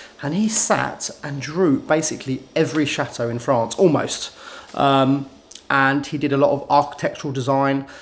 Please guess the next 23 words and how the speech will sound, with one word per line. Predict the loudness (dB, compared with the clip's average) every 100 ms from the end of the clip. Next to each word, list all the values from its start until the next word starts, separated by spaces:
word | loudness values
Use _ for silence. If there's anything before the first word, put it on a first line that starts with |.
| -20 -10
and | -6
things | -2 0
like | 2 2
that. | 2 0 0
His, | 0 0 -2 -6 -14 -20 -6
um, | -2 2 2 0 -6 _ _ -20 _ -4
original | 0 0 0 0
drawings | 2 4 2 -2 -8 -6 -6 -8 -4
were | -2
used | -2 0 0 0 -2 -6 -6
to | -8
create | -6 0 0 0 -4
so | -4 -2 2 2
many | 4 2
buildings | 2 2 2 0
in | -2
France | 2 2 2 -4 -10
because | -10 -4 2 2 2 -6 -16 -8 0
ideally | 2 4 4 4
he | 4
was | 4 4 2 -4 -14 -20 -20 _
an | 0
architect, | 4 2 2 0 2 2 -4 -8